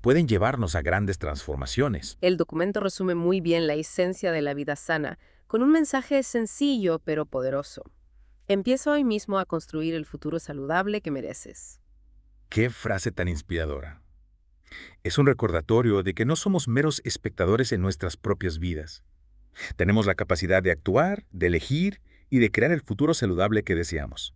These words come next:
Speaker 2: Se trata de abrazar el viaje, celebrar las pequeñas victorias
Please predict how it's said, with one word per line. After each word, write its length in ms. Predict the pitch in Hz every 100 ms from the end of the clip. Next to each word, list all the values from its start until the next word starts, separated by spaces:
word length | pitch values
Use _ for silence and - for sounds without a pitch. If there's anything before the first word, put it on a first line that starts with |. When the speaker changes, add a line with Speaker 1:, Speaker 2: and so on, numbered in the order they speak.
| _
Speaker 2:
Se 200 | - 185
trata 280 | - 180 220
de 100 | 190
abrazar 460 | 160 151 147 185 220
el 100 | 175
viaje, 480 | 156 151 - 147 _
celebrar 400 | - 143 139 147
las 160 | 165 -
pequeñas 380 | 147 147 143
victorias 640 | 143 - 147 139 135 -